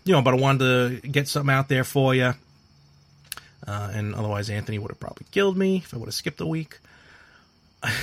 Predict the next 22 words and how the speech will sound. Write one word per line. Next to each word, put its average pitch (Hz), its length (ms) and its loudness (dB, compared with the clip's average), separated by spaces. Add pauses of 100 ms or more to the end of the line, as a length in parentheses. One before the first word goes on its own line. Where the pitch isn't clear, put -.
(1200)
So 190 340 10
what, 190 460 8
um, 170 420 6
like 175 160 2
I 165 60 4
said, 170 400 4
I 143 140 6
did 156 380 4
put 180 200 2
up 160 220 2 (140)
a, 131 580 2
uh, 120 220 2
post - 600 0 (600)
on 120 160 2
both 120 240 6
our 110 140 6
Facebook 143 400 2
page 139 280 2
and 135 120 2
our 139 100 6
Instagram, 151 720 2
Instagram 127 540 -2